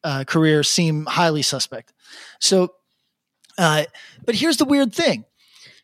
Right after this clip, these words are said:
It's always like they might have gotten him out of jail, right? Like, uh, he, he was, uh,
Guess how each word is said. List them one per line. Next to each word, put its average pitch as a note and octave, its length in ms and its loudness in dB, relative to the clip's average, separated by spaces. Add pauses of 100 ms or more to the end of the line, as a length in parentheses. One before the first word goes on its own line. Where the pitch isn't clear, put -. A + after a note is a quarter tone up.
(460)
It's A#3+ 200 -2
always C#4+ 640 -2 (600)
like F#3 180 0
they G3 160 2
might G#3+ 180 2
have G3 80 0
gotten G3 220 0
him F#3 100 0
out F3+ 120 2
of D#3 80 -6
jail, D3 420 -4 (180)
right? D3+ 300 -2 (160)
Like, C#3+ 300 -6
uh, C#3 180 -2
he, D#3+ 380 -4
he E3 240 -2
was, D#3 460 -2
uh, C3+ 480 -6